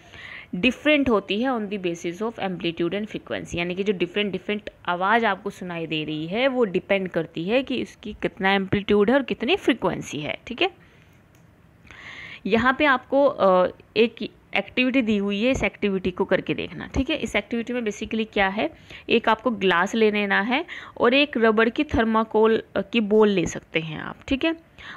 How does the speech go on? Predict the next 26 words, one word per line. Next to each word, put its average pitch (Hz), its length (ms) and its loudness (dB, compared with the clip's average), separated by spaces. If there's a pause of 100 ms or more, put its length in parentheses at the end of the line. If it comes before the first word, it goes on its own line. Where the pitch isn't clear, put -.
और 214 80 6
इसको 220 200 2
इस 262 180 2
तरह 233 180 2
से 240 140 -2
आपको 208 320 0
टांग 196 280 -2
देना 175 240 -4
है। 180 80 -2
फिर 262 200 -2
इस 247 160 2
ग्लास 214 480 2
पे 254 60 2
आपको 233 320 0
किसी 254 460 0
भी 247 160 2
चम्मच 220 600 0
या 226 80 4
किसी 220 300 -2
भी 214 120 -2
object 185 420 0
से - 380 -2
इसको 226 260 0
हिट 254 220 2
करना 175 300 -8
है। 151 160 -10